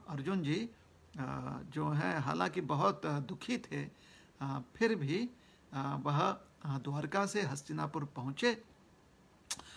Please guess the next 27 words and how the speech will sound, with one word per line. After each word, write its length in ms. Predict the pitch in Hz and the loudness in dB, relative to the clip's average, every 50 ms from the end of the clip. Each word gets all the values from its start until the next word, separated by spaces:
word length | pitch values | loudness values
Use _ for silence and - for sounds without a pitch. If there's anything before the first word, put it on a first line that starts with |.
| - - - - | -20 -12 -2 2
और 120 | 185 175 | 4 4
हस्तिनापुर 600 | 151 160 165 - - 240 240 247 247 - 240 208 | 6 4 4 4 4 4 4 4 4 4 0 0
पहुँचते 480 | - - 180 156 175 190 185 - - 262 | 0 0 0 2 2 2 2 2 2 4
ही 200 | 247 214 208 226 | 4 4 4 2
युधिष्ठिर 480 | 214 185 156 160 180 - - - 226 226 | 0 0 0 0 -2 -2 0 0 0 2
महाराज 420 | 214 185 165 180 190 196 214 202 | 2 4 4 4 4 4 4 2
ने 140 | 190 202 208 | 2 0 0
देखा 380 | 175 165 160 151 - - 202 196 | 0 -2 -2 -2 -2 -2 -2 0
कि 220 | 202 190 175 - | 0 0 -2 -2
अर्जुन 380 | - - 147 143 147 190 185 160 | -2 -2 -2 0 0 0 0 2
बड़े 160 | 156 175 185 | 2 0 0
दुखी 320 | 147 151 - - - 208 | 0 -2 -4 -4 -4 -2
हैं 260 | 202 165 147 - 185 - - - - - - - - | 0 0 -2 -2 -4 -8 -14 -20 -20 -20 -14 -8 -4
और 100 | 170 151 | -4 -2
साथ 320 | 147 - 170 170 - - | 0 0 0 0 0 0
ही 80 | 254 208 | -2 0
साथ 300 | - 202 202 220 226 196 | 2 2 2 2 2 0
युधिष्ठिर 480 | 170 156 160 180 180 - - 226 220 | -2 0 0 -2 -2 0 0 0 0
महाराज 400 | 208 190 175 175 190 202 202 - | 2 0 2 2 2 0 0 0
को 280 | - - 196 185 185 - - - - - - - | 0 2 2 2 2 0 -8 -16 -20 -18 -8 -6
कुछ 140 | 247 220 - | -6 -4 -4
संकेत 560 | - - 165 165 - - 233 254 254 247 - | -4 -4 -4 -4 -2 2 4 4 4 2 2
प्राप्त 320 | 180 170 165 156 - - | 2 2 2 2 0 -2
हो 100 | 135 147 | -2 0
रहे 160 | 147 151 147 | 0 0 0
थे 260 | 143 147 143 165 165 143 147 - - - - - - - | 0 0 -2 -2 -2 -2 -4 -10 -18 -20 -20 -20 -6 -2
कि 320 | 165 170 190 226 233 - | 0 2 2 0 -2 -6